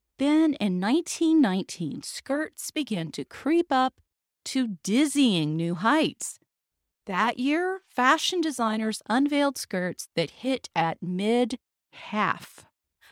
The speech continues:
By nineteen twenty-seven, the clothing of the most adventurous women stopped above the knee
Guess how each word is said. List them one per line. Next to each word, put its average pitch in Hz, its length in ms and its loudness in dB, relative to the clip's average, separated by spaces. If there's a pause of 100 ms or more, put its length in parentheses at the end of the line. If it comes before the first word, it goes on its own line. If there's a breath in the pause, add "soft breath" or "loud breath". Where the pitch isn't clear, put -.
(120)
By 170 120 -2
nineteen 170 480 -2
twenty-seven, 165 1040 0 (340 soft breath)
the 185 80 -6
clothing 294 640 2
of 180 100 -4
the 196 80 0
most 180 340 0
adventurous 147 840 -4
women 131 380 -6 (180 soft breath)
stopped - 460 0
above 190 320 0
the 135 80 -4
knee 175 480 -2